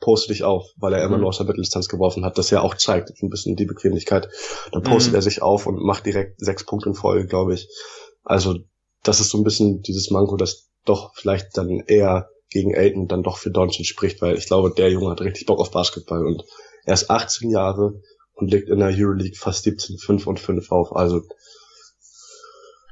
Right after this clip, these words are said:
Speaker 2: Ja.
Speaker 1: das ist echt ein sehr, sehr starker Spieler.
Speaker 2: Okay, ja, kann man nichts gegen, kann man nicht, also, wie gesagt, ich hab ja schon dafür argumentiert, also, ich könnte, für Doncic auch, würde ich problemlos auch an eins ziehen wollen. Ayton ist halt auch sehr verlockend als Spielertyp, da er eben halt als seven-foot-one Guy,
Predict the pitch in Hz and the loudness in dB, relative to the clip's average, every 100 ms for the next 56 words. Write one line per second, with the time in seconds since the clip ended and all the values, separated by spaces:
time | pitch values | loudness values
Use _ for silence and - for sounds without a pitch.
0 | - - 110 - 98 101 - 98 - - | -14 -6 -4 0 0 0 0 -2 -2 -10
1 | - _ _ _ - 95 92 90 87 - | -14 _ _ _ -2 0 2 0 -2 0
2 | 90 87 - 90 85 85 - - 85 82 | 0 0 0 0 0 -4 -6 -4 -4 -4
3 | - - - - 113 110 107 98 101 104 | -10 -20 -20 -12 -10 -4 -4 -2 -2 0
4 | 135 139 - 120 110 - 113 113 113 110 | 2 0 -2 -4 -6 -4 0 2 0 -2
5 | 95 107 107 104 110 101 98 117 107 - | -2 0 -2 -4 -4 -2 -2 -2 -4 -4
6 | 104 - 101 101 98 98 113 98 95 101 | -4 -2 -2 -2 -4 -2 -2 -2 -4 -4
7 | 101 - _ _ - - - - - - | -6 -10 _ _ -20 -20 -14 -10 -10 -10
8 | - 113 107 113 113 117 101 104 107 - | -2 -2 0 0 0 0 0 0 0 -4
9 | 110 123 117 - 113 123 110 101 98 95 | -6 -6 -6 -4 0 0 0 -2 -2 -4
10 | 107 - - 107 104 104 101 101 113 117 | -6 -8 -8 -6 -4 -2 -2 -6 -4 -2
11 | 120 113 117 104 113 117 120 123 113 117 | -2 0 2 4 2 2 2 2 2 0
12 | 113 101 - 113 113 104 110 101 110 104 | -2 -2 -4 0 0 0 -2 2 2 2
13 | 101 104 110 95 98 - 104 104 101 107 | 0 -4 -4 -6 -6 -6 -6 -6 -8 -10
14 | - - 107 113 110 104 107 | -12 -6 -4 -2 -2 0 -2